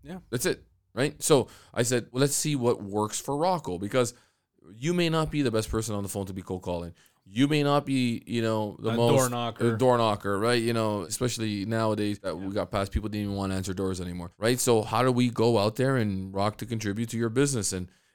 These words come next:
Speaker 2: it's about face to face. And I said, "Let's work at, out of the six, let's pick three."
Speaker 1: Yep.
Speaker 2: And we narrowed it down for him, right? And says, "Okay,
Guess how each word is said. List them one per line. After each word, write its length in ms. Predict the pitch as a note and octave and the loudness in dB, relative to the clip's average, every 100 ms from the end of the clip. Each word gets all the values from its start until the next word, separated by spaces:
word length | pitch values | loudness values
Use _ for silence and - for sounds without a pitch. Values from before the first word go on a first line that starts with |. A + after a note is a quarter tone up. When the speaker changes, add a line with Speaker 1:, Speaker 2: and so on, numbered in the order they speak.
| - | -4
Speaker 2:
it's 180 | A2+ A2+ | -2 4
about 200 | A2+ A2 | 4 4
face 240 | G2 G2 | 0 0
to 80 | G2 | 0
face. 380 | - C3 F#2+ - - - | 2 4 2 -4 -10 -6
And 120 | F#2 | -2
I 60 | G2 | 0
said, 200 | G2+ F#2+ | 0 4
"Let's 300 | A2 - - C#2 G2 | 4 4 -4 -12 -10
work 420 | G#2+ C3+ B2 A#2+ - | 4 4 4 -2 -6
at, 300 | G2 F#2+ - _ _ _ - | -2 -2 -4 _ _ _ 0
out 180 | G#2+ C3+ | 2 2
of 80 | |
the 80 | E3 | 2
six, 600 | D#3+ G#3+ F3 G2+ - - _ _ _ _ _ | 0 2 2 0 -6 -8 _ _ _ _ _
let's 140 | G2+ - | -6 2
pick 160 | D#3+ | 2
three." 420 | - C3 G2+ E2 _ _ _ _ _ _ - | 2 -2 -2 -4 _ _ _ _ _ _ -20
Speaker 1:
Yep. 120 | F3+ G2 | -12 -6
Speaker 2:
And 140 | G2+ | -2
we 80 | G#2 | 2
narrowed 260 | A#2 A#2+ | 2 2
it 100 | A#2+ A#2+ | 2 2
down 200 | A2+ G2+ | 0 0
for 160 | E2 - | -6 -12
him, 80 | _ F2 | _ -6
right? 240 | A#2 A2+ | -4 -4
And 100 | F#2+ | -10
says, 160 | G#2 A#2 | -8 -8
"Okay, 320 | A#2 B2 | -2 -2